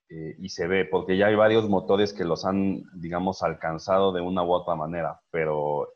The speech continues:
es evidente que el coche corre en la curva que sea, a la velocidad que sea, no se mueve, hace exactamente lo que necesita. Pues Hamilton, porque Bottas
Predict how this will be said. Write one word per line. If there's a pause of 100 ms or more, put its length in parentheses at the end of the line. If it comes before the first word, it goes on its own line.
(160)
es
evidente
que
el
coche
corre (560)
en
la
curva
que
sea, (240)
a
la
velocidad
que
sea,
no
se
mueve,
hace
exactamente
lo
que
necesita. (760)
Pues
Hamilton,
porque
Bottas